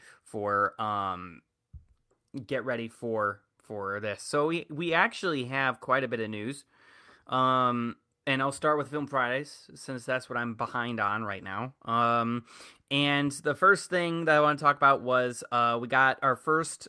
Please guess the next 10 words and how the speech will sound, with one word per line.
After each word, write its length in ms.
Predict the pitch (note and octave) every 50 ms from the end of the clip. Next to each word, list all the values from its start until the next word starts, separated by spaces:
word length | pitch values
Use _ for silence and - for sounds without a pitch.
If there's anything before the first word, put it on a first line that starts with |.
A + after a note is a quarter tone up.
| _ _
like, 180 | C#3 C3+ B2+
official 500 | B2+ A#2+ - - - G#3+ G#3 - A#3 A3
trailer, 540 | G#3+ - - A3+ G#3 G#3+ A3 A#3 A#3 A#3 A3
like, 240 | F#3+ D#3+ C#3+ - - -
a 60 | B2+
full-length 640 | - - E3+ E3+ E3+ E3 D#3+ D#3 D#3+ F3 E3 - -
trailer 360 | - - E3+ E3 E3+ F3 F3
for 180 | - - C#3 A#2+
The 80 | -
Predator, 520 | - - - D3+ D#3 E3 F3 F3 F#3+ F#3+